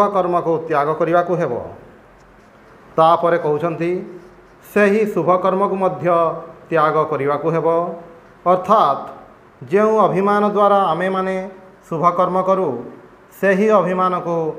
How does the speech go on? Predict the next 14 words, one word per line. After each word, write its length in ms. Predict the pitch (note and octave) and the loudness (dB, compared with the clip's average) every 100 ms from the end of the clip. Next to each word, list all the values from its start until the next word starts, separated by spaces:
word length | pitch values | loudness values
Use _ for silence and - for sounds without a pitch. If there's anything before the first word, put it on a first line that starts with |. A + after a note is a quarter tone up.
| - - - | -12 -20 -6
ତ୍ୟାଗ 340 | E3+ E3 D#3+ E3+ | 0 2 2 -2
କରିବାକୁ 440 | D#3 D#3 D3+ D3+ | -2 0 0 -2
କହୁଛନ୍ତି। 580 | C#3+ C3 D3+ D3+ C3+ G#2 G2+ - - - _ - - - - - | -4 -6 -6 -8 -10 -12 -14 -20 -20 -20 _ -20 -20 -20 -6 0
କେବଳ 360 | F3 E3+ E3+ | 2 4 2
ସେତେବେଳେ 540 | - D3 F3+ F3 F3 F3 | 2 -2 -2 0 0 -2
ହିଁ 120 | E3+ | -4
କୁହାଯାଏ 440 | E3 D3 D#3+ E3+ | -2 0 2 0
ଯେ, 440 | D#3 E3+ C#3+ A#2 - - - - B2+ | -2 -2 -2 -4 -12 -20 -20 -20 -8
"ଯେପରି 460 | C#3+ D#3+ E3+ E3 | -4 -2 0 -2
କରାଅ 640 | D#3+ D#3 D#3+ D#3+ D3+ D3+ C#3 - - - | 0 2 4 4 2 0 -2 -10 -18 -8
ସେପରି 380 | D#3+ D#3 D#3 D3+ | -6 -2 -4 -4
କରେ, 560 | D3 C#3+ D3 C#3 C#3+ - - B2+ | -4 -2 -2 -4 -6 -14 -18 -8
ଯେପରି 440 | C3+ E3+ F#3 F#3 | -2 0 2 0
କୁହାଅ 640 | F3+ D#3 D#3 D3+ D3 C#3+ | -2 -2 2 4 4 2